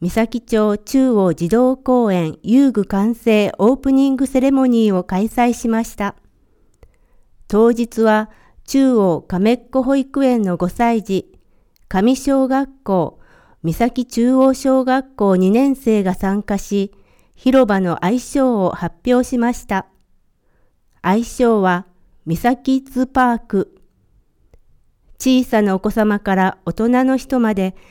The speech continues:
誰もが過ごしやすい空間とするために、遊び場には様々な配慮を行い、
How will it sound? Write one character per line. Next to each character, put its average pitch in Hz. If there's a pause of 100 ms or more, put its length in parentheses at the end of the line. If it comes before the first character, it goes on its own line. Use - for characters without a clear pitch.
(240)
誰 240
も 214
が 185
過 -
ご 196
し 254
や 269
す 302
い 262
空 226
間 233
と 247
す 240
る 226
た 226
め 214
に、 196 (580)
遊 233
び 233
場 226
に 226
は 190 (120)
様 202
々 247
な 180
配 247
慮 190
を 170
行 190 (180)
い、 185